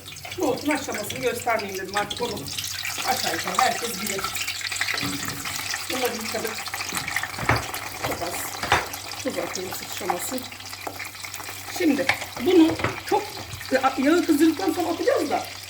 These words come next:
öyle çok harlı ateşte yapmayacağız. Soğanlar pişecek yani. Şimdi arkadaşlarım, bu soğanı nasıl temizlediğimi göstereceğim. Bir taraftan da buradaki yağım kızdı.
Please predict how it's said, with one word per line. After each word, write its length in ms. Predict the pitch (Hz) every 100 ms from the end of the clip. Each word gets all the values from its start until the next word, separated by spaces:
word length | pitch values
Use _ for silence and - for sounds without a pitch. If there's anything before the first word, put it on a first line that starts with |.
| - - 311
öyle 120 | 285
çok 160 | - -
harlı 360 | 277 320 330
ateşte 340 | 311 302 285 320
yapmayacağız. 460 | 294 254 220 214
Soğanlar 500 | - 269 294 285 -
pişecek 480 | - - - - -
yani. 160 | 196 - - - - - - -
Şimdi 360 | - 349 262 - -
arkadaşlarım, 600 | 240 240 240 220 - 175 - - - - - - - - - - - - - - - - - - - - - - - - - -
bu 60 | 311
soğanı 360 | 339 339 339 359
nasıl 300 | 381 339 302
temizlediğimi 540 | 294 285 269 277 294
göstereceğim. 600 | 269 - 233 208 208 285 - - - - - - - - - -
Bir 100 | 381
taraftan 520 | 349 277 - 277 240
da 80 | 226
buradaki 320 | 285 277 247
yağım 300 | 240 233 226
kızdı. 400 | 254 202 214 214